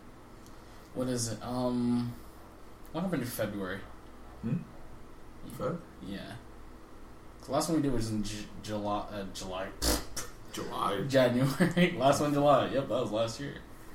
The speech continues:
Speaker 2: Um, Feb?
Speaker 1: I think anything happened in Feb.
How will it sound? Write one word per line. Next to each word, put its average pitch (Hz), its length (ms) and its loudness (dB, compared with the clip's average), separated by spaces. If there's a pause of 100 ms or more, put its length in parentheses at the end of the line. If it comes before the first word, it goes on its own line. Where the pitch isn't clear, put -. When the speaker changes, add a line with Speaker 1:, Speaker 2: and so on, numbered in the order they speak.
(140)
Speaker 2:
Um, 139 400 4
Feb? 139 520 2 (1160)
Speaker 1:
I 180 220 -14
think 214 120 -6
anything 208 240 -4
happened 196 340 -4
in - 40 -6
Feb. 95 300 -6